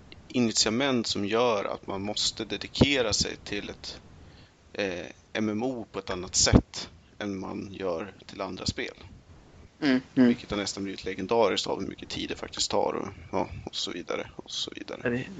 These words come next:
Speaker 2: definierar ju nästan, eh, liksom, inte bara genren i sig, men just, eh, engagemanget. Att
Speaker 1: Mm.
Speaker 2: ska man ta sig någonstans så, så går det inte på en kvart.
Speaker 1: Precis. Lika lite som att det är ganska svårt att till exempel recensera eller betygsätta ett M M O i och med att det ofta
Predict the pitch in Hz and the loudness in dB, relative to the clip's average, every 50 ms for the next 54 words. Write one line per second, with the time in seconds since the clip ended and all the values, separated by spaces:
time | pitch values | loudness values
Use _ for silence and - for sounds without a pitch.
0 | - - - 151 143 - 156 151 156 180 196 165 135 123 123 123 120 113 - - | 6 10 10 10 10 12 12 12 12 12 12 12 12 12 12 12 10 8 8 8
1 | 117 117 113 107 101 98 98 87 78 78 64 - - - - - - - - 78 | 8 8 8 8 4 4 4 4 4 2 2 0 -2 -4 -4 -2 2 4 4 4
2 | 80 80 - - - - 127 127 113 - 135 160 160 127 - - - 170 214 214 | 4 2 0 -6 -2 4 4 4 6 8 12 12 12 12 12 10 10 10 10 10
3 | 143 98 95 110 - - 214 185 123 98 95 101 - - - - - - 104 - | 10 6 4 4 6 8 10 10 10 8 6 2 2 2 4 4 4 4 4 2
4 | - - 127 120 117 113 104 - 123 120 139 170 151 113 90 - - - - - | 4 6 8 8 8 8 8 8 10 12 12 12 12 10 8 4 2 -2 -8 -10
5 | - - 113 107 - - - 117 117 123 123 139 - - - - - - 127 127 | -2 0 0 0 0 2 2 4 6 4 4 2 -2 0 4 6 8 10 10 10
6 | 123 120 - 147 151 143 - 147 131 120 - - 104 87 98 87 - - - - | 10 12 12 12 12 12 12 12 10 10 10 10 10 10 10 10 10 10 10 10
7 | 104 92 92 92 - - - - - - - - - - 117 113 123 127 131 127 | 10 8 6 4 4 0 -2 -4 -6 -8 2 6 8 8 10 12 12 12 12 12
8 | 110 - - - 95 98 - - - - - - - - - - - - - - | 12 8 6 6 6 6 6 4 4 4 2 -8 -14 -12 -12 -12 -12 -12 -14 -16
9 | - - - - - 139 127 - - 135 143 - - - - - - - - - | -18 -18 -12 -4 0 6 8 8 8 8 8 6 8 10 10 10 10 8 4 -12
10 | - - - 127 120 - - 113 113 110 107 - 101 98 - 98 104 101 - 98 | -10 -4 0 2 4 8 8 8 6 6 0 0 2 2 2 2 2 0 0 -2
11 | 101 98 - - 92 - - - - 135 135 131 123 113 - 98 95 - 107 98 | -2 0 0 2 4 4 6 6 4 4 4 6 6 4 4 2 -2 0 2 2
12 | - 95 98 95 - 107 98 98 - - 101 - - 123 123 117 101 - - 104 | 2 2 0 -2 -2 0 2 4 4 4 6 4 4 4 6 4 4 2 0 -4
13 | - - 101 - - 110 101 98 - - - - 131 127 - - - - 98 82 | -6 -8 -6 -4 -2 -2 -2 -2 0 2 4 4 4 2 2 0 0 0 0 0
14 | 76 - - 95 92 95 95 101 127 139 - - - - - - 98 98 90 92 | 0 -2 -2 -2 0 0 0 2 2 0 0 0 -4 -6 -6 -2 -2 0 0 0
15 | 95 87 87 - 92 95 - - 92 | 0 -2 -2 0 -2 -2 0 0 -2